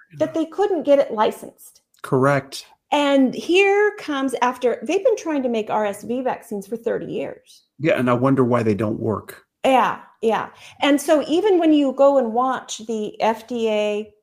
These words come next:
Speaker 1: verbac meetings, the, the re-, Vaccine and Related Biological Advisory meetings, and you watch the C D C's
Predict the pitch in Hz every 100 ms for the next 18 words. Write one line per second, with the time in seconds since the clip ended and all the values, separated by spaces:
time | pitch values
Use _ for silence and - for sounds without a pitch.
0 | - 220 220 214 214 220 220 220 220 214
1 | 196 190 - - - - - 202 202 202
2 | 190 - 190 196 - 202 190 180 185 185
3 | 180 175 180 196 180 185 190 - - 175
4 | 185 - 185 180 180 185 185 185 185 185
5 | - 208 202 196 - - - 180 180 -
6 | 220 214 214